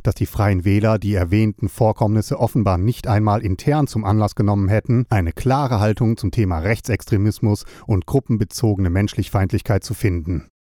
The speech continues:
Also sieht man sich durchaus in der Position, einer politischen Partei in Bayern vorschreiben zu können, wie sie sich zum Verhalten von Mitgliedern oder sogar Politikern anderer Parteien zu äußern hat.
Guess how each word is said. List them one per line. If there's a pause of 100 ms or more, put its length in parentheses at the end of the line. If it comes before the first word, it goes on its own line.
(260)
Also
sieht
man
sich
durchaus
in
der
Position, (220)
einer
politischen
Partei
in
Bayern
vorschreiben
zu
können,
wie
sie
sich
zum
Verhalten
von
Mitgliedern (240)
oder
sogar
Politikern
anderer
Parteien
zu
äußern
hat.